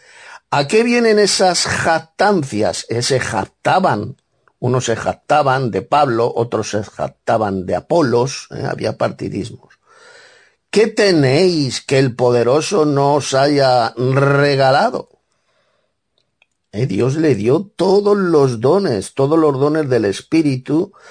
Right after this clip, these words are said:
los dones que Cristo dio a su iglesia, los tenía esta iglesia de Corinto.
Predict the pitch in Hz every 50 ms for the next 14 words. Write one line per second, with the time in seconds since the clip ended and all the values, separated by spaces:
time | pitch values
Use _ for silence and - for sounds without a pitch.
0 | - - - _ _ - 87 85 - - 110 113 120 - - - - 98 - 117
1 | 120 123 113 - 95 95 101 117 131 135 - 135 117 101 107 110 98 - - 117
2 | 113 117 117 127 151 175 190 185 - - _ - 185 175 180 180 175 170 170 180
3 | 185 208 202 190 170 139 127 123 - - - 123 123 127 127 123 123 135 135 143
4 | 151 139 - - - 147 160 160 160 160 160 147 131 131 139 139 139 143 - 156
5 | 151 147 147 147 147 143 143 151 156 156 160 160 151 139 - - - - -